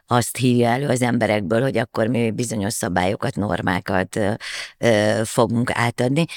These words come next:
de itt szó sincs erről. Tehát a színházi nevelés az egy, az éppen egy olyan nyitott forma, ami, ami inkább provokálni, ö, szokta a résztvevőket, tehát hogy olyan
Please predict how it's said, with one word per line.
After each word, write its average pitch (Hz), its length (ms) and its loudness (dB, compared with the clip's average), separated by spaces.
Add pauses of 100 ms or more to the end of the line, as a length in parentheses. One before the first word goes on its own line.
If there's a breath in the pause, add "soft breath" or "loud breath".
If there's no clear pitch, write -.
(300 loud breath)
de 123 120 4
itt 135 140 4
szó 131 240 0
sincs 123 340 -2
erről. 120 400 0
Tehát 131 240 0
a 127 260 0 (360 loud breath)
színházi 131 520 4
nevelés 127 520 2
az 135 160 -2
egy, 127 380 2
az 123 260 -2
éppen 123 400 0
egy 123 220 0
olyan 127 180 2
nyitott 120 420 -2
forma, 135 480 -2
ami, 139 360 0 (560 loud breath)
ami 147 200 4
inkább 135 300 4
provokálni, 120 880 0 (320 loud breath)
ö, 123 460 2
szokta 120 440 -2
a 120 60 4
résztvevőket, 131 880 0
tehát 131 300 0
hogy 135 180 0
olyan 131 400 0